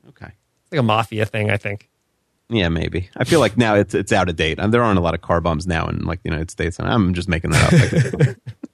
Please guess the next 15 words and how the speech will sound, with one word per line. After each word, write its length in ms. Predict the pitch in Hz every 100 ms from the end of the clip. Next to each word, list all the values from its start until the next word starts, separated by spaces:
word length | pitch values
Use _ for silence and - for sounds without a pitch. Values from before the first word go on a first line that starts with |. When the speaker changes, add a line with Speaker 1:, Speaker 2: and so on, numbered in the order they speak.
| - - _ _ _ - - - 185 208
Speaker 1:
up. 80 | -
Speaker 2:
<laughs> 40 |
All 120 | 156
right. 280 | 139 127 123 - - -
So, 420 | - 180 175 170
uh, 300 | - 156 156 151
first 420 | - 233 214 -
off, 260 | 180 160 - _ _
where 180 | 175 208
are 60 |
we 60 | 196
going 240 | 175 160 143
next 260 | 123 -
week, 220 | 113 104
Akiva? 440 | 113 110 107 104